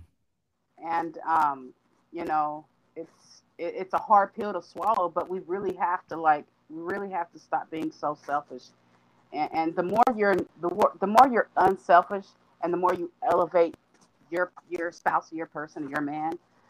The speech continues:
then the better that, like, all those blessings fall down on you, because the more stable he is,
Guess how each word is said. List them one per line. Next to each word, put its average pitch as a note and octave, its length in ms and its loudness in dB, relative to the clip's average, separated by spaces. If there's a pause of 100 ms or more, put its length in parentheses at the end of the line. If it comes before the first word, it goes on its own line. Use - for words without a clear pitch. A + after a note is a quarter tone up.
(260)
then E3 280 -2 (120)
the F3 100 0
better F3+ 580 0
that, E3+ 140 -2
like, - 180 4 (100)
all G#3+ 180 10
those G#3+ 180 -2
blessings F#3+ 460 -6
fall G3 200 -2
down A3+ 240 -2
on G3 80 -10
you, F#3 60 -10
because F#3 260 -12
the G#3 200 -12
more G#3+ 100 -2
stable G3+ 340 -8 (100)
he A#3+ 140 -12
is, F3+ 380 -2